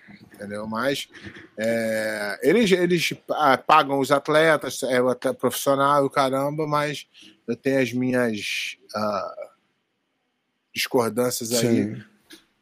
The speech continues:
Speaker 2: Como eu tenho com todos os eventos, e eu, eu dou minha opinião.
Speaker 1: <laughs> Mas tá
Speaker 2: É.
Speaker 1: certo, é. Porra,
Speaker 2: É, exatamente.
Speaker 1: pelo, pelo menos é um feedback honesto que os caras podem, podem buscar, né? E de um cara que tem experiência também, né, porra? Em, em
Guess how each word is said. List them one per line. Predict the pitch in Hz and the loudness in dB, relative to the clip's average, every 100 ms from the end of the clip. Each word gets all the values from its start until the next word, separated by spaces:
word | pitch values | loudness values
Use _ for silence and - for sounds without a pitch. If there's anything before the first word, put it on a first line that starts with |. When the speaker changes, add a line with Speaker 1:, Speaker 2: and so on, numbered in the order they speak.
| _ | _
Speaker 2:
Como | - 233 | 0 4
eu | 190 | 4
tenho | 190 180 | 4 2
com | 165 | -2
todos | - 160 143 | 2 2 2
os | 139 | 2
eventos, | 135 113 127 139 143 156 | 2 2 0 -2 -2 -2
e | |
eu, | 147 135 | 0 6
eu | - 127 123 - | 4 6 2 4
dou | 131 | 2
minha | 131 | 4
opinião. | 127 - 127 127 113 | 4 4 4 4 4
Speaker 1:
<laughs> | 104 - - - - | 2 -2 -12 -16 0
Mas | 277 302 | 4 6
tá | 427 | 6
Speaker 2:
É. | |
Speaker 1:
certo, | 494 320 285 285 262 | 8 10 10 10 8
é. | 156 131 - - | 8 6 -6 6
Porra, | 175 127 | 6 6
Speaker 2:
É, | 113 | 0
exatamente. | 113 101 | -6 0
Speaker 1:
pelo, | 160 156 151 - - - - 156 | 4 4 2 -14 -16 -20 -12 0
pelo | 156 180 | 8 8
menos | 180 196 | 8 4
é | 214 | 2
um | 190 | 2
feedback | 214 190 185 196 202 | 4 6 6 6 6
honesto | 175 175 180 180 | 8 8 6 4
que | 180 | 0
os | - | 4
caras | 190 175 180 | 6 6 4
podem, | - 170 160 151 160 160 156 151 143 139 131 120 110 110 113 _ _ _ _ _ - _ _ - | 4 8 8 4 2 2 2 2 2 0 0 -2 -2 -6 -12 _ _ _ _ _ -20 _ _ -2
podem | 143 143 147 | 2 2 4
buscar, | 165 - 147 135 127 | 2 2 4 4 4
né? | 131 131 | 0 0
E | 185 | 0
de | 190 | 4
um | 247 | 4
cara | 226 180 180 | 8 6 6
que | - | 2
tem | 214 | -2
experiência | - 240 285 196 175 | 2 4 6 6 2
também, | 180 160 | 0 2
né, | 160 | 2
porra? | 160 139 131 | 2 2 2
Em, | 123 120 - | -4 -12 -8
em | 147 | -6